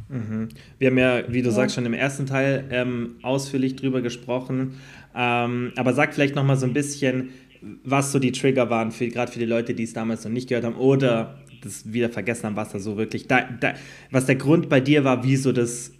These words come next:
Speaker 1: Binge-Eating immer wieder gekommen ist.
Speaker 2: Also eigentlich war bei mir immer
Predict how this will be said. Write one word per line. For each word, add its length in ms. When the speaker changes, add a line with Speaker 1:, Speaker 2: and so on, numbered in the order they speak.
Speaker 1:
Binge-Eating 460
immer 160
wieder 160
gekommen 420
ist. 300
Speaker 2:
Also 340
eigentlich 440
war 140
bei 120
mir 300
immer 560